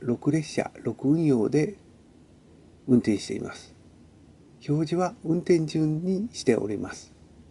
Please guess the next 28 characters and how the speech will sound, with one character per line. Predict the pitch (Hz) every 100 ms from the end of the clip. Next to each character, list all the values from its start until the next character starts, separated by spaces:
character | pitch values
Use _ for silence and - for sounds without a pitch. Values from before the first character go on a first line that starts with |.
| - - - - - - -
以 | -
下 | 151
の | 143
通 | - - -
り |
で | -
す | -
ね。 | 120 - - - - - - - - - - -
千 | - 180 175
九 | - 214
百 | 180 160 139
八 | 151 160
十 | 165 156
年 | 165 151
代 | 131 110
の | 117 -
阪 | - 156 143
急 | - 110
京 | - 120
都 | 117
線 | 127 113
の | 113
ダ | 120 110
イ |
ヤ | 117
を | 127
再 | - -
現。 | - -